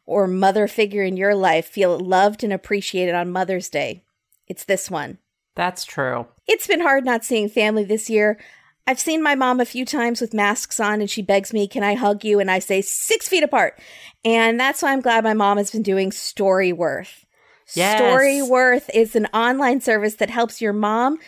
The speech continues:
Speaker 1: grandmother, and mother-in-law share stories through thought-provoking questions about their memories and personal thoughts. Every week, Storyworth emails your mom a different prompt, like,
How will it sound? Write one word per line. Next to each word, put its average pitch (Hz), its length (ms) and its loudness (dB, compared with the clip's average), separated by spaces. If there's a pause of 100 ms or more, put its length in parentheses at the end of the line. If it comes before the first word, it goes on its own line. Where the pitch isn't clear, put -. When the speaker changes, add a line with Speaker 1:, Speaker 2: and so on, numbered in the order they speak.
(100)
Speaker 1:
grandmother, 226 560 2
and 208 180 2
mother-in-law 233 600 2 (200)
share 285 340 2
stories 285 760 0 (500)
through 285 280 0
thought-provoking 254 920 0
questions 220 460 -2
about 196 280 0
their 208 140 2
memories 220 640 0
and 180 160 -8 (140)
personal 208 500 -2
thoughts. 240 540 0 (420)
Every 254 280 0
week, 277 300 -2
Storyworth 247 640 2
emails 240 340 0
your 302 120 -2
mom 202 240 2
a 196 60 0
different 208 360 -4
prompt, 262 400 -2 (200)
like, 220 280 2